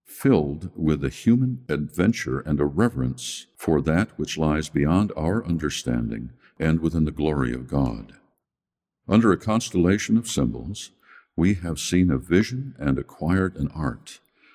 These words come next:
It was Thomas Carlyle who put the essential nature of such an education in these words. "It is through symbols that man unconsciously and consciously lives, works, and has his being."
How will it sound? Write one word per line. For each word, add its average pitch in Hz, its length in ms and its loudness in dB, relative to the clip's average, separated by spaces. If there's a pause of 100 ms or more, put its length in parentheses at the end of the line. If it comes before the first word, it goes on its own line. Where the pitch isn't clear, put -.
(380)
It - 100 -4
was - 140 -4
Thomas 98 360 4
Carlyle 87 720 2
who 67 80 -4
put - 260 -2
the 76 140 0
essential 87 460 0
nature 69 460 0
of 67 140 -8
such 90 300 0
an 76 120 0
education 73 680 -2
in 76 140 0
these 80 260 -2
words. 82 560 -4 (680)
"It 92 200 2
is 85 180 0
through 107 280 0
symbols 71 720 0
that 80 200 0
man 107 400 2
unconsciously 107 960 -2
and 117 300 2
consciously 92 680 0
lives, 92 480 0
works, - 640 -2 (400)
and 76 220 0
has 76 240 -2
his 73 160 -8
being." 69 460 -2